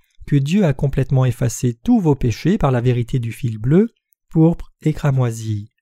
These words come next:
Seuls ceux qui ont cette foi stable ont vraiment obtenu leur salut.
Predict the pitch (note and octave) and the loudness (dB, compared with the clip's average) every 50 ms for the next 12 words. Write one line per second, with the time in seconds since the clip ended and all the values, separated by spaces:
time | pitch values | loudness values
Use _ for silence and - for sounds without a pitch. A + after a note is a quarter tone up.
0 | _ _ _ _ _ _ _ _ _ _ - - - C3+ E3 E3+ - - F#3 F3+ | _ _ _ _ _ _ _ _ _ _ -10 -4 -2 0 0 0 -2 -2 -4 -2
1 | - F3 E3 D3+ - - C#3 - - - B2+ A#2+ - - - C3+ C#3 E3 F#3 G3 | -2 0 -2 0 0 -2 -4 -4 -4 -2 -2 -2 -2 -2 -2 0 0 2 0 0
2 | G3+ - - - _ _ _ _ - E3+ D3 C#3+ C3+ B2 B2 D#3 F#3 F3 C3+ C3 | -2 -4 -8 -16 _ _ _ _ -4 -2 0 0 0 -2 0 0 2 2 2 2
3 | D3+ E3+ - - D3+ C#3+ B2+ B2+ C#3 D3+ C3+ - - C3+ B2+ A#2+ A2 G#2+ G#2 G#2 | 2 0 0 -2 -2 0 0 0 0 0 -2 -4 -4 -2 -2 -2 -2 -4 -6 -8
4 | G#2 - | -10 -14